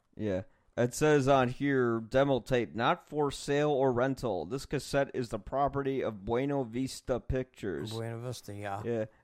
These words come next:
Speaker 1: Buena Vista. Uh, distribution, uh, incorporated. It must be returned upon request. Whoops, that didn't get returned.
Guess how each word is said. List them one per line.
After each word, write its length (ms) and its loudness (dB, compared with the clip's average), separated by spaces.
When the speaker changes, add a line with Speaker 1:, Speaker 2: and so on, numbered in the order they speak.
Speaker 1:
Buena 400 2
Vista. 480 -8
Uh, 300 4
distribution, 920 -2
uh, 840 0
incorporated. 760 -2
It 120 -2
must 500 -2
be 260 -2
returned 500 -6
upon 400 -6
request. 720 -4
Whoops, 340 -10
that 140 -12
didn't 200 -12
get 120 -10
returned. 460 -12